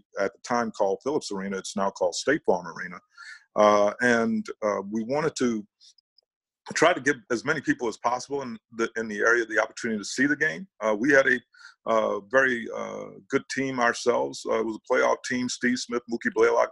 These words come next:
Dikembe Mutombo, Christian Laettner, Tyrone Corbin, Alan Henderson,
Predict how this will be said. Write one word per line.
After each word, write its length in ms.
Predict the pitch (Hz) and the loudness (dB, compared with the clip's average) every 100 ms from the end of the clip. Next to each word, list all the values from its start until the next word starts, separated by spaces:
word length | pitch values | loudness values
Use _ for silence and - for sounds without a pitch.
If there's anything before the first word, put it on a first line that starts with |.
| - | -6
Dikembe 340 | - 120 117 | -6 -2 -2
Mutombo, 540 | 110 - 120 113 117 113 _ _ _ _ - | -4 -6 -4 0 0 -2 _ _ _ _ -2
Christian 340 | 127 - 117 | -2 2 0
Laettner, 440 | 110 113 113 117 110 | 4 4 6 2 2
Tyrone 360 | - 113 113 110 | 2 2 2 -4
Corbin, 520 | - 120 117 117 110 107 | 0 4 4 2 -2 2
Alan 240 | 117 110 | 2 2
Henderson, 560 | 120 113 117 113 110 | 0 2 0 0 -4